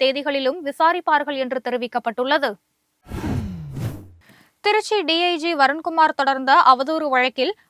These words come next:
அடுத்த மாதம் எட்டாம் தேதி நாம் தமிழர் கட்சியின் ஒருங்கிணைப்பாளர் சீமான் நேரில்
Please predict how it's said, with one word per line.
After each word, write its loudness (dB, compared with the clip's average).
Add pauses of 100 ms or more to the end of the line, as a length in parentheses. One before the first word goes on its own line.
(120)
அடுத்த 4
மாதம் 2
எட்டாம் 2
தேதி 0 (160)
நாம் 6
தமிழர் 0
கட்சியின் -6
ஒருங்கிணைப்பாளர் 2
சீமான் 0
நேரில் 0